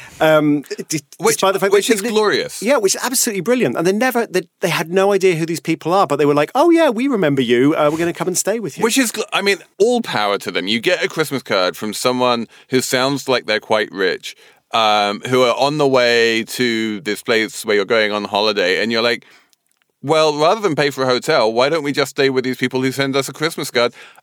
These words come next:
Speaker 2: If they sent us a Christmas card, they can't be that bad.
Speaker 1: Yeah, they,
Speaker 2: And
Speaker 1: they
Speaker 2: if
Speaker 1: must
Speaker 2: they,
Speaker 1: know
Speaker 2: especially if
Speaker 1: something.
Speaker 2: they're looking after our Saint Bernards.
Speaker 1: So it's, it's, I think it's a really interesting illustration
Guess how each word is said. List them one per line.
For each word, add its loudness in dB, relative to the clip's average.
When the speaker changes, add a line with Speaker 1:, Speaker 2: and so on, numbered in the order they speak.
Speaker 2:
If 0
they 0
sent 0
us -4
a -12
Christmas -4
card, 0
they 2
can't -2
be -4
that -2
bad. -4
Speaker 1:
Yeah, 0
they, -2
Speaker 2:
And -2
Speaker 1:
they 2
Speaker 2:
if 2
Speaker 1:
must 2
Speaker 2:
they, 0
Speaker 1:
know 4
Speaker 2:
especially -
if 0
Speaker 1:
something. 0
Speaker 2:
they're 4
looking -2
after 0
our 2
Saint -8
Bernards. -4
Speaker 1:
So 0
it's, 2
it's, 2
I -2
think -8
it's -2
a -2
really 0
interesting -2
illustration 2